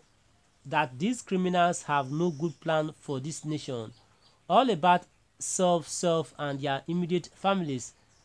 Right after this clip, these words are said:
and relatives. I guess you are a side chick." Plus two three to Afolami Bamidele says, uh,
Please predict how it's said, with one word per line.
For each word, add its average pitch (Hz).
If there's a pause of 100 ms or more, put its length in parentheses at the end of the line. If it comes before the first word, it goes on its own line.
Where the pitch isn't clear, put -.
and 139
relatives. 143
I 151
guess 185
you 151
are 135 (220)
a 131
side 170
chick." - (1400)
Plus 202
two 269
three 214 (100)
to 165 (680)
Afolami 170
Bamidele 180
says, 170
uh, 151